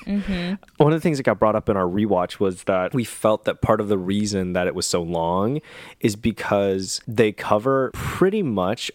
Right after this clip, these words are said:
Speaker 2: all of the book, whereas later they go, the books get longer, and the movies can't contain that much of them anymore.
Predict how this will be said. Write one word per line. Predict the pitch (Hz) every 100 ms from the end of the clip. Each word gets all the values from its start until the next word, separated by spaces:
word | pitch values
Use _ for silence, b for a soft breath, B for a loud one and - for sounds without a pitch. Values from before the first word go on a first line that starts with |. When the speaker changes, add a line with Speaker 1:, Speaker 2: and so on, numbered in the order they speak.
| -
Speaker 2:
all | 92 92 90
of | 87 -
the | 85
book, | - - 113 - - -
whereas | 123 117 104 98 98 - - -
later | 110 113 120 117 104
they | 101 92
go, | - 104 104 98 92 -
the | 101
books | - 117 - -
get | 104 87
longer, | 95 95 95 85 85 85 B B B
and | 110 110
the |
movies | 107 107 104 98
can't | - 95 87
contain | 90 82 87 90
that | 101 107
much | 127 -
of | 143
them | 151
anymore. | 156 170 175 185 185 196